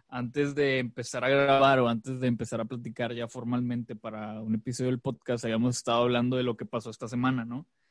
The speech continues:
A día de hoy, dieciséis de octubre del veinte veinte,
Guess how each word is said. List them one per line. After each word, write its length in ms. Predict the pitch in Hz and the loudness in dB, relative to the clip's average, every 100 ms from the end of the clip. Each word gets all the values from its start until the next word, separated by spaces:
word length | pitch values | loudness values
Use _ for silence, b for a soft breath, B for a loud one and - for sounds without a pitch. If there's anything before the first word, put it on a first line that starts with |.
| _ _ _ | _ _ _
A 120 | 139 | 0
día 160 | 143 180 | 4 6
de 120 | 214 | 6
hoy, 280 | 185 226 285 _ _ _ _ _ - - | 6 4 0 _ _ _ _ _ -20 -2
dieciséis 480 | 143 151 143 151 160 | 2 4 4 4 4
de 200 | 190 190 | 4 4
octubre 440 | 156 - 160 180 | 2 2 2 4
del 140 | 175 135 | 2 2
veinte 320 | 139 143 175 | 0 2 2
veinte, 440 | 151 143 127 185 | 2 0 -4 -10